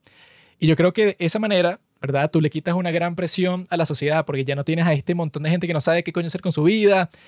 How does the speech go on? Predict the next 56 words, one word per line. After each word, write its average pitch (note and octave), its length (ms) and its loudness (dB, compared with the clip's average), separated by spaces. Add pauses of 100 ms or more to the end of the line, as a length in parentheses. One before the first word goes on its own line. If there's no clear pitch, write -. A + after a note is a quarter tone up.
(240)
que D#3 140 -2
también C#3+ 300 -2
son E3 200 0
como F3+ 220 0
los D3+ 580 2
japoneses, D3+ 600 -2
que E3 220 -2
eso D#3+ 220 -2
mismo E3+ 260 -2
pasa F3 340 0
en E3+ 160 -6
Corea D3+ 400 0
también, D3 320 -4
que C#3+ 80 -6
se C#3 80 -4
vuelven D#3+ 560 -2 (260)
hikikomori D#3 680 0
y - 20 -6
tal, B2+ 220 -2
o B2 40 -10
sea, C3+ 160 -6
que C3 80 -10
son C3+ 140 -8
gente D3 220 -4
que E3+ 100 -2
no D3 80 -2
quiere E3 160 -2
salir D3+ 240 -4
de, E3+ 100 -2 (100)
de E3 240 -4
su D#3 120 -6
casa D3 240 -2
nunca G3+ 280 -2
y - 20 0
no E3+ 100 -4
quieren F3 160 -6
tener D#3 200 -4
trabajo, F3 420 2
nada. B2 300 -2 (580)
Si E3+ 140 0
tú F#3+ 120 4
metes A#3 280 2
a B3 40 4
un A#3 80 -2
maldito A3 640 0
hikikomori E3+ 640 0
de G3 140 4
esos F#3+ 200 0
que E3 120 -4
no, D#3 180 -4
nunca E3+ 480 -2
tiene F#3+ 160 -2
interacción E3+ 420 0
social E3+ 320 -2
con E3 180 -4
nadie, F#3 520 2